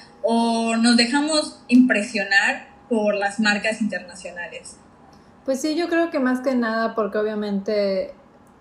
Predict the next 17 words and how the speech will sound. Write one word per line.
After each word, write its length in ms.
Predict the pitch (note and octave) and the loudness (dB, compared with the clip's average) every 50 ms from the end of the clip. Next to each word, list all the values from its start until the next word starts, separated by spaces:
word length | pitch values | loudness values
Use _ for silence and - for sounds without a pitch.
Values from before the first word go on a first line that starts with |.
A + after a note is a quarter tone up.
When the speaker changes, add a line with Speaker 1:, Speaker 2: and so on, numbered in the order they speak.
| - - - - - | -20 -20 -20 -20 -2
Speaker 2:
todos 540 | - A#3+ A#3 A#3 A#3 A#3+ A#3+ A3+ A3+ - - - - - - - - - - - - - - | 2 4 4 6 6 4 2 2 -2 -8 -14 -20 -20 -20 -20 -20 -20 -20 -20 -20 -20 -20 -8
han 220 | - G3+ G#3 G#3+ A3+ | -6 -4 -2 0 0
idolatrado 680 | A3 G#3+ G#3+ G3+ G3 F#3+ F#3+ - G3 G3 G3 G3+ G3+ G3+ | 0 2 2 2 2 0 0 0 0 2 2 2 2 0
tener 320 | G#3 G3 G3 G3 G3 G3 | -2 -4 -2 -2 -2 0
una 180 | G3+ G3+ G3 F#3+ | 0 0 0 0
marca 760 | F#3+ F#3+ F#3+ F#3+ F#3+ - - G3 F#3+ F#3+ F#3+ F#3 F3+ F3+ | 0 0 0 0 -2 -2 -2 -2 0 0 0 0 0 0
o 320 | F#3+ F#3 F#3+ F#3+ F#3+ - - - | 0 0 0 -2 -4 -6 -6 -4
una 200 | A3+ A3 A3 G3 | 0 0 2 2
prenda 280 | A3 G#3 G3+ G3 G3+ G3+ | 2 2 2 2 2 0
de 140 | F#3+ F#3 | 0 -2
Chanel, 680 | F3 - G3+ F#3 A3 A3+ F3+ F3+ F#3 F#3 F#3+ F#3+ F#3+ - - | -4 -4 -4 -4 -4 -2 -2 -4 -4 -4 -4 -6 -6 -6 -6
una 300 | G3+ G3+ G3 G3 F#3+ - | -4 -2 -2 -2 -2 -4
prenda 380 | F#3+ F#3+ F#3 F#3 F#3 F#3 F#3 | -4 -4 -4 -4 -4 -4 -4
de 120 | F3 F3 D#3+ | -4 -4 -8
Prada, 880 | - - - - F#3 F3+ F3+ F#3 F3+ F#3 F#3 F3+ F3+ F3+ F3+ F3+ F3+ F#3 F#3+ | -10 -10 -6 -2 0 0 2 0 0 0 -2 -2 -2 -4 -4 -6 -8 -4 -2
Louis 180 | G3 G3 F#3 | -2 0 0
Vuitton, 600 | F#3+ G3 F#3+ - - F#3 F3+ F#3 F#3 F#3+ F#3+ - | 0 -2 -2 0 -2 0 0 0 -2 -4 -8 -12